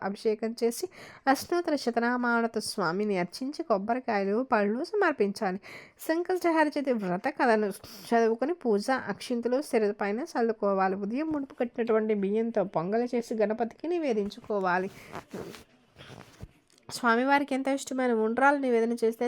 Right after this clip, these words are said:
చాలా మంచిది. రాత్రిపూట చంద్రోదయం తర్వాత స్వామికి నివేదించినటువంటి పొంగల్ని ప్రసాదంగా స్వీకరించాలి. ముఖ్యంగా సంకష్టహర చతుర్థి ఈసారి మంగళవారం రావడం అనేది గొప్ప విశేషం అని చెప్పి పండితులు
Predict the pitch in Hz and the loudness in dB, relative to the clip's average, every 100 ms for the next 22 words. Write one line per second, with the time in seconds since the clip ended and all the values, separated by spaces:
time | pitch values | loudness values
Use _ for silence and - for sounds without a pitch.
0 | - 233 226 247 254 240 233 214 202 170 | 0 0 2 0 -2 -4 -2 4 4 4
1 | - - 269 254 277 262 220 240 240 240 | 0 -10 -4 -2 -2 -4 -4 -2 -2 -2
2 | 233 226 226 233 - 214 202 233 269 285 | -2 -4 -2 -4 -4 -2 -2 -2 -6 -6
3 | 247 233 233 240 233 226 220 220 214 196 | -2 -2 -2 -4 -6 -4 -4 -4 -4 -4
4 | 208 247 233 285 - - - _ 254 240 | -2 -2 -2 -4 -6 -18 -20 _ 2 2
5 | 269 254 240 226 285 - 269 240 226 220 | 2 2 2 -2 -4 -4 -4 -2 -2 -2
6 | 208 208 226 269 254 254 254 226 233 294 | -2 -2 -4 -4 -4 -4 -2 -2 -2 -4
7 | 285 269 247 233 226 214 208 254 302 285 | -4 -6 0 0 0 -2 -2 -2 0 2
8 | 247 220 208 226 240 240 247 240 214 220 | 2 0 0 0 2 2 0 2 4 4
9 | 220 208 196 214 247 226 220 294 277 233 | 2 -2 0 0 2 2 2 0 0 0
10 | 220 277 285 269 240 233 220 220 294 311 | -2 -2 -2 -4 -4 -2 -4 -6 -8 -4
11 | 294 262 220 | -2 0 0